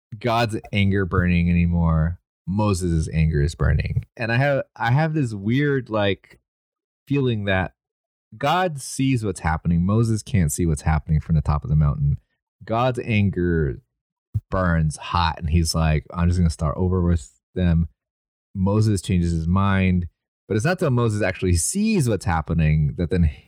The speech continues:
he has that same reaction. And he throws the tablets that he's carrying, uh, from his hands, and he,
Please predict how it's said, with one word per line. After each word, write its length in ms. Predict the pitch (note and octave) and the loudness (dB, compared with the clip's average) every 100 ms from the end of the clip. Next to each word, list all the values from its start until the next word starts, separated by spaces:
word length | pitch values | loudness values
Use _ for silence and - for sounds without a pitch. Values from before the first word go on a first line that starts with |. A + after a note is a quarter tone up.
| _ _ - | _ _ -6
he 140 | F3 | 0
has 200 | C#3+ G#2+ | 0 0
that 200 | F#2 C2+ | -2 -6
same 180 | - E2 | -2 0
reaction. 640 | D#2 C#2+ D2 - - - - _ _ _ _ _ _ _ - | 2 0 -2 -4 -2 0 0 _ _ _ _ _ _ _ -6
And 400 | G2 F#2 F2 F2 | 0 2 2 2
he 180 | E2+ F#2+ | 2 2
throws 400 | - G#2 A2 G#2+ | 0 -2 0 0
the 80 | G2 | -2
tablets 720 | G2 F2 F2+ D#2+ - - - - - | -2 -2 0 0 0 -2 -4 -6 -4
that 160 | F2 | 0
he's 200 | F2+ E2+ | 2 0
carrying, 640 | - F#2 E2+ E2 E2 E2+ - - | -2 0 2 2 0 -4 -10 -4
uh, 200 | D#2+ D2 | -2 0
from 180 | F2 E2 | 0 0
his 160 | D#2 | 0
hands, 300 | F2 E2 D2+ D2+ | 2 2 2 0
and 100 | E2 | 0
he, 240 | E2 | 0